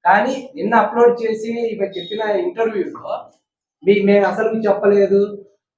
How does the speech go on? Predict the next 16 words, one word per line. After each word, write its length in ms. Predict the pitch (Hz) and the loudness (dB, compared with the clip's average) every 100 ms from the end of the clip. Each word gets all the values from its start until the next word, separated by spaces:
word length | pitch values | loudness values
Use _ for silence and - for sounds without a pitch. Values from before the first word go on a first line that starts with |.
| _ | _
మీ 80 | 175 | 2
వీళ్ళే 420 | 180 180 208 220 | 2 2 0 4
వెళ్ళారు" 460 | 214 202 202 196 196 | 4 6 6 6 6
అని 160 | 190 190 | 4 0
అంటే, 240 | 196 285 | -2 0
మరి 300 | 262 240 240 | 0 4 4
అక్కడ 220 | - 220 | 4 4
ఇళయరాణి, 600 | 208 202 240 247 240 233 | 4 6 6 6 6 4
డాక్టర్ 300 | 214 202 196 | 2 0 0
ఇళయరాణి, 500 | 196 214 220 208 208 | 0 4 4 4 2
referred 440 | 196 185 214 208 202 | 2 2 0 0 -2
to 60 | |
ఇళయరాణి 460 | 190 190 196 190 185 | 0 4 4 4 -2
పేరు 280 | 196 233 247 | -4 0 0
ఎందుకు 200 | - 190 | -2 -8
వచ్చింది? 260 | 170 _ | -12 _